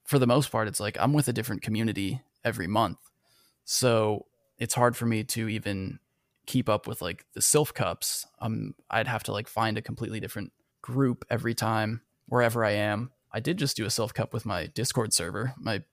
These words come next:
my Patreon Discord, so that was a lot of fun. I think we're gonna do another one this month. But yeah, I definitely enjoy the Sylph Cups more just 'cause of the limitations. Like,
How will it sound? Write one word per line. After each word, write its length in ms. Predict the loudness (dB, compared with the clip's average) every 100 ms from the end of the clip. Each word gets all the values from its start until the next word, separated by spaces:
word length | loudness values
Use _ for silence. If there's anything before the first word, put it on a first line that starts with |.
| -6
my 120 | -2
Patreon 400 | 0 0 0 -2
Discord, 360 | -2 0 0 4
so 80 |
that 120 | 6 8
was 100 | 6
a 20 |
lot 160 | 0
of 60 | 0
fun. 240 | 0 0
I 60 | 0
think 160 | 0 0
we're 60 |
gonna 140 | 0 0
do 140 | 2
another 260 | 2 2 0
one 220 | -2 -4 -10 -20 -20 _
this 200 | 2 2
month. 360 | 0 -2 -4 -14 _ _ -6
But 160 | -2
yeah, 140 | 0 0
I 60 |
definitely 480 | 2 0 2 2 4
enjoy 380 | 2 2 0 0
the 160 | -2
Sylph 260 | 0 0 0
Cups 240 | -2 -2
more 200 | -2 -2
just 200 | 0 -2
'cause 140 | 0 2
of 60 |
the 60 | 2
limitations. 760 | 4 2 2 2 2 0 0 -2
Like, 200 | -2